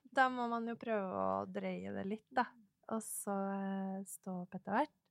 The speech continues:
Og så er det jo, eh, skifte og, eh, gjøre i stand medisiner og få i stand mat. Og,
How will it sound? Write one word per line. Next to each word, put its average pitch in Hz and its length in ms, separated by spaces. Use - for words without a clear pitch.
Og 285 100
så 294 100
er 240 160
det 220 140
jo, 202 400
eh, 208 220
skifte 220 1120
og, 196 500
eh, 208 280
gjøre 214 280
i 196 40
stand 196 280
medisiner 233 880
og 202 440
få 190 220
i 185 40
stand 190 300
mat. 254 380
Og, 254 360